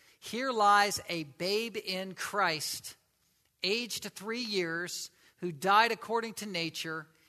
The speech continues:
aged to one oh six." Nearly a century had passed. Eighty-five years had passed since he had heard that sermon that came back to mind that led him to Christ.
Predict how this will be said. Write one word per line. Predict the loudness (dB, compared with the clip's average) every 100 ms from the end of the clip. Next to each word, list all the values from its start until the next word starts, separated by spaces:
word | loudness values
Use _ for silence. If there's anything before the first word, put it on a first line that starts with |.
| _
aged | -2 -2 -2 -6 -8 -10
to | -8
one | -8 -4 -4 -4
oh | -6
six." | -6 -4 -6 -6 -6 -8 -10 _ _ _ _ _ _ _ _ _ _ _ _ _ _ _ _ _ _
Nearly | -6 0 4 4 4
a | 0
century | 0 0 0 0 -2 -4 -2 -4 -6 -12 _ _ _ _ _ _
had | -4 -4 -4
passed. | 2 6 6 4 -2 -6
Eighty-five | -2 0 0 0 4 6 6 4
years | -2 -4 -4 -4
had | -6
passed | 2 4 4 2
since | -6 -6
he | -4
had | -4
heard | -4 -4 -2
that | -2 -2
sermon | -6 -6 -8 -10
that | -12
came | -12 -12 -6
back | -2 -2 -4
to | -10
mind | -6 -4 -4 -6 -10 -20 _ _ _ _ _ _ -8
that | -8 -4
led | 0 0 0
him | -4 -6
to |
Christ. | -4 2 2 0 -6